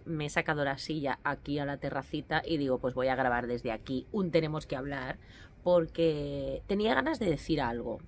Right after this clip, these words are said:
de verdad, ¿eh? De estas cosas que si no, si no las digo, reviento. A raíz de, del tema de Ana Obregón, toda esta polémica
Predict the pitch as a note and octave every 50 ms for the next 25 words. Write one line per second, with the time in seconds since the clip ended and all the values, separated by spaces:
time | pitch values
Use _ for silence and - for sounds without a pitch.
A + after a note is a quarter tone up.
0 | - - C#3+ D3 C3+ C3 B2+ C3+ D3+ C#3 C3+ C#3 D3 E3+ E3+ - - E3 - -
1 | F3 D#3+ F#3 E3+ - D#3 - - D#3 D3 D3 D3+ D3+ D3+ - - - - - D#3
2 | C#3+ D#3 E3 E3+ E3 - D3 D3 C#3+ E3 E3 D3+ C3+ B2 A#2 B2 B2+ C3 B2+ A#2+
3 | A2 B2 A2 - - - - - - - - - - - - - - - - -
4 | - - - - - - - - - - - - - - - F#3 F#3+ F#3 F3 F3
5 | G3+ G#3 G3 G#3+ C4 C4 A#3+ A3+ G#3+ G3 F#3+ F#3 F3+ E3+ E3+ - - D3+ E3 D3+
6 | D#3 D3+ - D#3+ D#3 D#3+ D3+ D3+ D3 D3 D3 D3 D3 C#3+ C#3+ C#3 C3+ C3+ D3 D#3
7 | D#3+ D#3 D#3 D#3 D#3 - - - - - - - - - D#3+ D3 C#3+ - - E3
8 | D#3 - - C3+ C3 B2+ C3+ C#3 C#3 C#3 C#3+ C#3 C3+ C3+ - C#3+ C#3 C3+ C3+ C3
9 | C#3